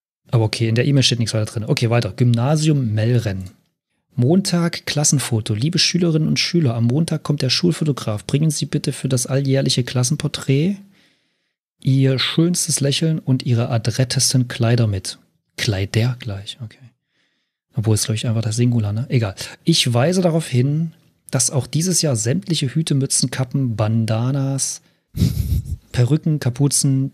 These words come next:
Chakos, kenn ich gar nicht, Pickelhauben, <laughs> schön, Tiaras, kenn ich auch nicht, Turbane, Sombreros, zwei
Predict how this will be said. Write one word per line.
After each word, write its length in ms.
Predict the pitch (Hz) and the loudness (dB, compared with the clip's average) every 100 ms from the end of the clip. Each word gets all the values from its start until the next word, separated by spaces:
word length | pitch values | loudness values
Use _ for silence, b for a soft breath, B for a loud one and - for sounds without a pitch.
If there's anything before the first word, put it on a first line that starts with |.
| - | -4
Chakos, 840 | - - 135 - 165 175 - - | 0 2 0 -2 -4 -2 -2 -2
kenn 120 | 110 | -4
ich 100 | 113 | -4
gar 160 | - 123 | -4 -4
nicht, 220 | 139 - | -6 0
Pickelhauben, 580 | 180 180 175 156 160 165 - | 2 2 2 0 0 0 0
<laughs> 80 | - | -2
schön, 300 | - - 107 B B B _ - | -2 -2 -4 B B B _ -4
Tiaras, 760 | - 139 127 135 156 156 - | -2 0 -2 -6 -6 -4 -4
kenn 120 | - 107 | -2 -4
ich 60 | |
auch 80 | 104 | -4
nicht, 200 | 104 - | -4 -2
Turbane, 600 | - 143 131 127 131 131 - - | 0 2 4 2 2 0 -6 -6
Sombreros, 840 | 131 123 123 113 175 170 165 156 - | 0 2 2 2 2 2 0 0 0
zwei 600 | - - 104 131 170 | 0 0 -4 -4 -4